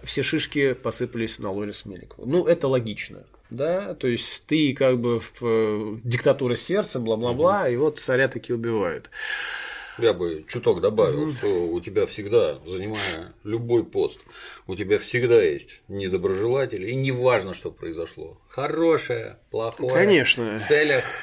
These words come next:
Speaker 2: карьерной борьбы административной тебе это используют против тебя вообще в полном объеме.
Speaker 1: Вот.
Speaker 2: Досадно, толковый ведь вроде был.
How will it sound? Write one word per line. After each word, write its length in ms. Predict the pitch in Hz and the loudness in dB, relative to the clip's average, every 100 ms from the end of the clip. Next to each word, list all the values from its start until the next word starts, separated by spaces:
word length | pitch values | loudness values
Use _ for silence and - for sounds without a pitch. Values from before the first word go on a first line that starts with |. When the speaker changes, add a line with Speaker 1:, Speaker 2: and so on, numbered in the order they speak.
| - - | -12 0
Speaker 2:
карьерной 720 | 120 127 131 131 120 104 85 87 | 2 4 4 4 2 -2 -4 -8
борьбы 600 | 95 101 113 147 143 98 104 | 0 2 2 -2 -2 -4 -6
административной 960 | 90 90 92 - 98 92 95 95 87 87 | -8 -8 -8 -8 -6 -6 -6 -8 -8 -10
тебе 280 | 92 110 117 | -8 -8 -8
это 280 | 95 92 92 104 | -8 -12 -10 -12
используют 560 | 110 - 147 123 110 - | -12 -4 -2 0 -4 -4
против 340 | 110 107 95 | -10 -10 -12
тебя 360 | - 98 113 117 | -14 -8 -6 -6
вообще 240 | 95 - | -8 -12
в 160 | 92 - | -14 -10
полном 320 | 101 98 92 | -10 -8 -10
объеме. 540 | 90 87 85 82 - - _ _ - - - - - - - - - - _ _ - - - - - | -12 -12 -12 -12 -16 -20 _ _ -20 -16 -16 -18 -20 -20 -20 -20 -20 -20 _ _ -20 -18 -18 -10 0
Speaker 1:
Вот. 220 | 170 202 | 6 6
Speaker 2:
Досадно, 520 | 175 190 190 214 156 | 6 4 4 2 -2
толковый 580 | - 151 175 135 160 180 | 0 0 2 4 4 2
ведь 220 | 160 - | -6 -8
вроде 340 | 101 101 80 87 | -4 -4 -4 -6
был. 240 | 90 | -6